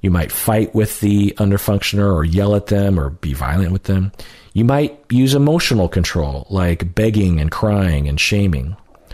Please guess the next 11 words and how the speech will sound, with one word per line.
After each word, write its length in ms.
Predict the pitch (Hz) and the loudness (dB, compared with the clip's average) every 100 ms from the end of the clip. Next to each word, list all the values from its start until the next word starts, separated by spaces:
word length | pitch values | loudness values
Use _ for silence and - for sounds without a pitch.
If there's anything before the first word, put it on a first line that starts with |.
| - - - - - 101 | -20 -20 -20 -20 -6 0
You 120 | 110 | 2
might 240 | 110 117 | 2 0
invade 580 | 123 120 107 123 131 120 | 2 2 4 4 2 2
them. 340 | 98 69 76 90 | 0 0 -4 -2
You 80 | 90 | 0
might 200 | 95 - | 0 -2
hack 360 | - 107 101 | -2 0 0
into 260 | 107 98 107 | 2 2 2
their 160 | 98 | 0
phone 560 | 95 - 107 101 92 80 | 0 0 0 2 2 0
or, 240 | 73 80 | -2 -6